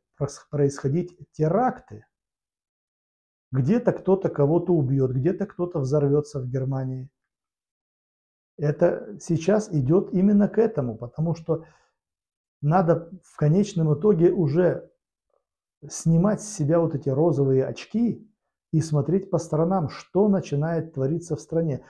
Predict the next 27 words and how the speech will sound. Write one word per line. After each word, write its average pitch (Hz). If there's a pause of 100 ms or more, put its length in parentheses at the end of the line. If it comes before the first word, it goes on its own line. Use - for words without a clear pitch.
(100)
Хорошо, 156
что -
у 135
нас 139
еще 135
в -
правительстве 139 (200)
есть 147
некоторые 123
люди, 196 (240)
которые 156 (220)
смотрят 170
на 131
вещи 135
реально. 120 (1500)
Вот 160
эта 180
вот 170
госпожа 151
Нэнси 151
Фезер, 147
министр 135
внутренних 135
дел, 127
которая 131
с 120
гордостью 139